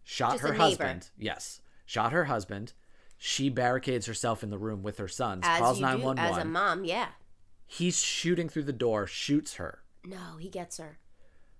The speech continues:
Speaker 2: Well,
Speaker 1: Yes.
Speaker 2: why is she in range of the fucking door? Get away from the door, lady.
Speaker 1: Wortman also tried to set their house on fire, but both
Speaker 2: What?
Speaker 1: boys managed to escape.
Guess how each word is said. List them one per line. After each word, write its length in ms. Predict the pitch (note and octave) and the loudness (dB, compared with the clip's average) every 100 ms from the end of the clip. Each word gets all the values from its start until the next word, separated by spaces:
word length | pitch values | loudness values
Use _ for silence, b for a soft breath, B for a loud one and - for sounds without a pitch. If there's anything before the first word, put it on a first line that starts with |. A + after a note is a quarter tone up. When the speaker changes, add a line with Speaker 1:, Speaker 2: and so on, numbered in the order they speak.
| - - - - | -20 -20 -20 -8
Speaker 2:
Well, 120 | C#4 | 0
Speaker 1:
Yes. 140 | A#2+ | 0
Speaker 2:
why 120 | A4+ A4 | 2 0
is 100 | G#4 | 0
she 160 | G#4+ G4 | -4 -6
in 160 | C#4+ | -6
range 360 | C#4 C#4 C#4 B3 | -8 -8 -8 -8
of 120 | G#3 | -10
the 80 | G#3 | -14
fucking 400 | - G#3+ A3 G3+ | -14 -14 -12 -12
door? 120 | F#3+ | -6
Get 120 | C#4 | -4
away 160 | D#4 F4 | -2 -4
from 200 | E4 D4+ | -6 -8
the 60 | B3 | -8
door, 380 | F3+ A3+ B3 G3 | -4 -2 -2 -4
lady. 400 | D3+ D#3 G3+ G#3+ | -8 -8 -10 -10
Speaker 1:
Wortman 520 | A2+ A#2 C#3+ F#3 D#3+ | -4 0 0 2 0
also 300 | - C#3 E3+ | 2 2 4
tried 260 | D3 C#3+ C#3 | 2 4 2
to 40 | - | 2
set 340 | C3 A#2 G2 | -2 -2 0
their 180 | C#3 F#3 | 2 2
house 260 | C3+ G#2+ G2+ | 2 2 0
on 160 | F#2 | -4
fire, 500 | - F#2 E2 C#2 F2 - | -2 -2 -2 -6 -10 -8
but 260 | - G#2 - | -4 -4 0
both 180 | A2+ B3+ | 4 6
Speaker 2:
What? 100 | - | 8
Speaker 1:
boys 480 | A#2+ A2 G#2 - G#2 | 8 6 2 -2 -2
managed 400 | G2+ G2 F#2 - | -4 -2 -6 -8
to 80 | E2+ | -6
escape. 460 | - F2+ C2 - | -6 -6 -10 -12